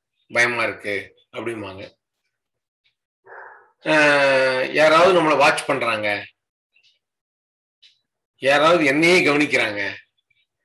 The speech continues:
என்ன kidnap பண்ணிடுவாங்க, இப்படிலாம் கூட பயப்படுவாங்க.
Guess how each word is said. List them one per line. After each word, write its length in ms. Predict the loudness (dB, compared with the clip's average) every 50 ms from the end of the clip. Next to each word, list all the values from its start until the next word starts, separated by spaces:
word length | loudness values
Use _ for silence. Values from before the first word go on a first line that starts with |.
| _ _ _ _ _ _ _ _ _ _ _ _ _ _ _ _ _ -6
என்ன 200 | -4 0 0 0
kidnap 420 | 0 -2 -4 0 2 2 2 2 0
பண்ணிடுவாங்க, 440 | -2 -2 -2 -2 -4 -6 -6 -8 -10 -10
இப்படிலாம் 380 | -10 -6 -2 0 0 2 4
கூட 80 | 4 4
பயப்படுவாங்க. 520 | 4 2 2 2 0 -2 -2 -4 -6 -12